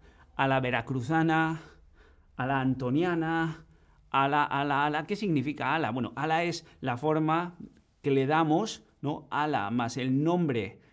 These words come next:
de un sitio en femenino, ¿no? Vizcaína, mexicana, veracruzana,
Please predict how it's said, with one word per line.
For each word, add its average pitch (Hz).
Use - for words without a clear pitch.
de 139
un 165
sitio 120
en 123
femenino, 127
¿no? 156
Vizcaína, 143
mexicana, 139
veracruzana, 151